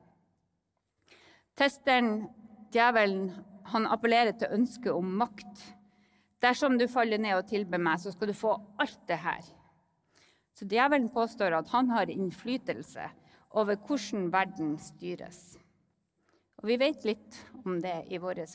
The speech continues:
verden. Ondskapen er reell, den infiltrerer nesten alt. De svake utnyttes for økonomisk vinning. De som har makt vil ha mer makt, de som er rik vil bli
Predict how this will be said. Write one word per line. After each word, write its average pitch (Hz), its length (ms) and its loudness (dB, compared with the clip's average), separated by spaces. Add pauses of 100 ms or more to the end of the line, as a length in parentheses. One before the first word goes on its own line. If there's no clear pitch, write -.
verden. 156 320 -8 (880)
Ondskapen 247 800 2
er 185 80 2
reell, 180 340 2
den 180 220 0
infiltrerer 208 1300 -2
nesten 196 500 -8
alt. - 540 -12 (800)
De 226 160 -2
svake 254 480 2 (140)
utnyttes 214 580 -4
for 185 320 -2
økonomisk 196 800 -2
vinning. 175 480 -4 (720)
De 226 140 0
som 214 180 0
har 196 80 2
makt 226 380 0
vil 190 180 0
ha - 20 0
mer 190 300 -2
makt, 165 640 -4
de 208 160 -4
som 190 160 -2
er 190 140 -2
rik 247 260 -4
vil 180 240 -4
bli 175 140 -4